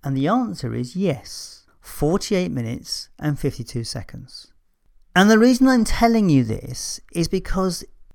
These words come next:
it is a testament to we don't know what we're capable of.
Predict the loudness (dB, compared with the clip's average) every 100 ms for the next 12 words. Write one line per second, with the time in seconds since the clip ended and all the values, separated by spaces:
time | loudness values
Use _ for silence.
0 | 2 4 6 2 2 2 2 0 -2 -4
1 | -4 -6 -8 _ _ _ -4 0 2 2
2 | -2 -6 -20 _ _ -8 0 0 4 2
3 | 2 0 -2 -2 -2 -6 -6 -6 -6 -6
4 | -6 -6 -12 -12 -12 -14 -18